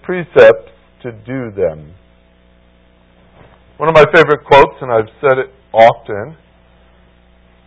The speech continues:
"Heaven is a prepared place for a prepared people." D L Moody said that years ago, and I just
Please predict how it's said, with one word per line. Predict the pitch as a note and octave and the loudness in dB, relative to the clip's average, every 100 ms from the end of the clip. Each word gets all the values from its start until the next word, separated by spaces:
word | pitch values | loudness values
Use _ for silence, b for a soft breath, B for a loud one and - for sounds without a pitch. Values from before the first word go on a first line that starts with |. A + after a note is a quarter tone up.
| _ _ _ _ _ _ | _ _ _ _ _ _
"Heaven | D3+ E3 E3 | 0 0 2
is | D3+ C3 - - | -2 -4 -14 -4
a | B2 A#2+ - | -2 -2 -4
prepared | B2 A2 - E3+ F3 E3 - | -18 -12 -2 0 0 -2 -2
place | F3 E3+ - _ | 0 0 -4 _
for | C#3+ A2+ | -4 -4
a | |
prepared | - A#2 - D3+ D3 C#3+ - | -4 -18 -14 -12 -10 -12 -18
people." | B2 F#2+ F2 - _ _ _ _ _ _ _ _ _ _ _ A2 | -18 -16 -16 -18 _ _ _ _ _ _ _ _ _ _ _ -8
D | C#3+ | 2
L | D#3 | 2
Moody | B2+ C3+ B2 G#2+ | 2 -2 -4 -4
said | A#2+ | -2
that | A2 G#2 | 0 -2
years | A2+ B2 A2+ | -2 -4 -4
ago, | A2 A2+ | 0 0
and | G#2+ G2+ | 2 -2
I | G#2+ | -6
just | G#2+ | -8